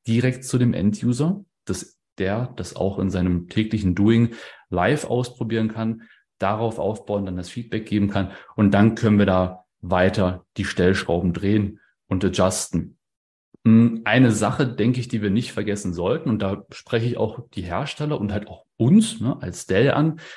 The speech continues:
ist, dass das Thema I-T-Ausstattung immer nur oder in den meisten Fällen ein Mittel zum Zweck ist. Ja, denn das Kerngeschäft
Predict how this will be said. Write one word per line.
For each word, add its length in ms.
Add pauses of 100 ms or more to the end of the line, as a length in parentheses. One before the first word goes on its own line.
(260)
ist, 340
dass 140
das 180
Thema 420
I-T-Ausstattung 1400 (500)
immer 280
nur 500
oder 120
in 40
den 140
meisten 400
Fällen 280
ein 140
Mittel 240
zum 180
Zweck 300
ist. 400 (220)
Ja, 440 (140)
denn 60
das 240
Kerngeschäft 880